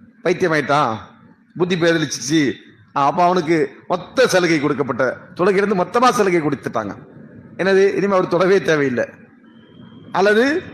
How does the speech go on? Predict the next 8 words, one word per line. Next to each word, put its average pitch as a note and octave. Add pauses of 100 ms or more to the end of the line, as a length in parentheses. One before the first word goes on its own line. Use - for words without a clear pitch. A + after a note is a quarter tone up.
(1160)
அவரு, F#3 (840)
அஹ், -
குழந்தையா G#3+
இருக்கிறாரு, C#3+ (760)
பருவ A3+
வயது G3+
அடையாதவரா F#3+
இருக்கிறாரு, C3+